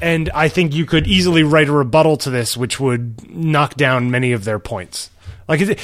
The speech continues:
this feels like it was written by somebody who doesn't, isn't really up to date with how all this stuff works. You know, uh,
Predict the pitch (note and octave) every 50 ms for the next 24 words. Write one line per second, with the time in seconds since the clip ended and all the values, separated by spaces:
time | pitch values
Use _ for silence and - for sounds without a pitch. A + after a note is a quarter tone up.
0 | C#3+ - - G3+ - - - - A#3+ C#4 C4 G3+ A#3 G#3 D#3 G#3+ G3+ F3+ C#3 C#3+
1 | - - G3 F#3 E3+ E3 D#3+ D3+ - - F3+ E3+ D#3+ E3 E3 E3 D3 D3+ D#3 C#3
2 | A#2+ A2+ D#3 D3+ C#3+ C#3+ C#3+ C#3 - _ _ _ _ _ - E3+ D#3+ F3+ C3+ C#3
3 | D#3 D#3+ D#3 D3+ D#3+ - C3+ C#3+ - - C#3 B2+ A2+ C3+ B2+ C3 B2+ A#2+ C3 A#2
4 | - C3 B2+ A#2 A2+ A#2 A2 A2 G2+ - - A#2+ G2+ - G2 G2 E2+ - _ -
5 | - - - _ _ _ _ _ _ C3+ B2 G2+ F#2+ F#2 F2+ - _ - - -
6 | - - - _ - B2+ A#2+ A2+ A2 G#2 G2+ F#2+